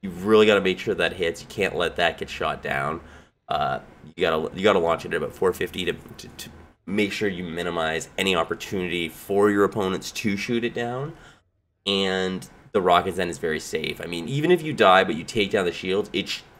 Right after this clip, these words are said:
a worthwhile trip, I think, because your whole team can then focus whichever one they need to and take it out as quickly as possible. Yeah, like I was saying, first we know that the Corvette's going towards Delta.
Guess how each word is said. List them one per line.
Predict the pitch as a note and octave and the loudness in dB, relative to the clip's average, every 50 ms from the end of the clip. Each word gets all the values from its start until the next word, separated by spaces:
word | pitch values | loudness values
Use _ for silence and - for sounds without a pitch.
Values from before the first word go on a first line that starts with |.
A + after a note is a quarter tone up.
| _ _ - | _ _ 0
a | - F#2+ | 0 2
worthwhile | F#2 F2 E2+ E2+ F#2+ G2 G2 F#2+ - G#2 F#2+ F2 D2+ C2+ | 2 2 0 2 4 2 2 4 2 4 4 4 4 2
trip, | - - - - - F2+ D#2+ D#2 - - | -2 -8 -12 -8 -4 -4 -4 -4 -4 -6
I | - - E2 | -6 -6 -6
think, | - F2 E2 D2 C#2 - | -6 -6 -6 -6 -6 -10
because | - D#2 - F2+ F2 D#2+ | -14 -8 -6 -4 -4 -4
your | E2 E2 | -4 -4
whole | E2+ F#2 F2 E2 | 0 0 0 0
team | - F#2 F2+ E2+ E2+ D#2+ | -2 -4 -4 -4 -4 -6
can | - F2 D#2+ | -8 -8 -6
then | D#2 D#2 D#2 D2+ D2 C#2+ | -4 -2 -2 -4 -4 -8
focus | C#2+ - - F2+ D#2 E2 F2 - - | -10 -6 -4 -4 -4 -4 -8 -12 -12
whichever | - - F#2 E2+ D#2 C#2+ | -10 -6 -6 -6 -4 -4
one | D2 D2+ C2+ | -6 -6 -6
they | B1+ C2+ | -8 -8
need | C2 E2+ A#2 B2 B2 | -4 -2 -2 -2 -2
to | A#2+ C3 C3 B2 B2 B2 A#2+ - - - - - | -2 -4 -2 0 0 0 0 -2 -6 -16 -20 -18
and | - - | -16 -14
take | - - A2 F#2 - | -6 -2 -2 -2 0
it | E2 E2+ E2 | 0 0 0
out | D#2 C#2+ C#2 | 0 -2 -2
as | B1+ - - | -6 -8 -12
quickly | - - - - G2 - - D2 C#2+ - - - - - - - - | -14 -8 -2 -2 -2 -2 -2 -8 -10 -10 -10 -12 -14 -20 -20 -18 -12
as | - - - | -12 -12 -12
possible. | - - - - - - - - - - - - - _ - - | -8 -6 -6 -6 -6 -8 -12 -14 -16 -18 -18 -20 -20 _ -12 -4
Yeah, | G#2 A#2 F#2+ | -2 -2 0
like | E2+ G2+ G#2 | 0 -2 -4
I | G#2 | -6
was | G2+ | -6
saying, | - G#2+ F#2 - | -6 -6 -6 -6
first | B2 A2+ A2 - - | -8 -8 -8 -10 -12
we | A2 G2+ | -10 -8
know | G2+ G2+ G2 | -6 -6 -6
that | G2 G2 F#2 | -6 -8 -10
the | F#2 F#2 E2+ | -12 -12 -12
Corvette's | - - G#2 F#2+ F2+ F#2 F2+ - | -10 -8 -6 -4 -4 -4 -6 -6
going | - G2+ G2 F#2+ F2 | -10 -12 -12 -12 -10
towards | F#2 F2 E2 - - | -10 -12 -12 -12 -12
Delta. | - D#3 D3+ D3 D3 D#3 D#3+ D3+ D3 D3+ | -10 -8 -6 -6 -6 -8 -8 -8 -8 -10